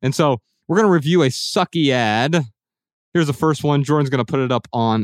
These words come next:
the screen right above me right here somewhere.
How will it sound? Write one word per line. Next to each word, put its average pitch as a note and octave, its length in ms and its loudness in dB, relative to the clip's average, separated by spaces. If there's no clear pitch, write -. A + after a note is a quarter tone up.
the G#2 100 -4
screen A2+ 500 -2
right B2 180 -2
above F#2 420 -6
me G2 180 -2
right F#2 220 -2
here F2+ 360 -6
somewhere. F#2 540 -2